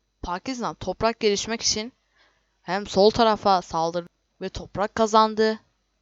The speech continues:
Doğu kısmına gelip Hindistan'la savaşınca burada çekişmeli bir savaş çıktı.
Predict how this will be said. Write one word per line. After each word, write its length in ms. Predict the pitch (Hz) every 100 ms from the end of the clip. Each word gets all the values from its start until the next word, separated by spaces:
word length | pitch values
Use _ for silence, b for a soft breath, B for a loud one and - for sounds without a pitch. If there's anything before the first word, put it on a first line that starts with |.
| _ -
Doğu 240 | 196 247
kısmına 460 | - 233 - 175 165
gelip 580 | 160 151 147 - _
Hindistan'la 600 | 185 208 262 - 190 190
savaşınca 760 | 190 160 160 - 226 208 165 170 _ _ _ _ _ _ _ -
burada 340 | 214 226 170
çekişmeli 680 | 160 175 160 180 196 208 214
bir 80 | 185
savaş 400 | 175 165 170 -
çıktı. 340 | 175 - -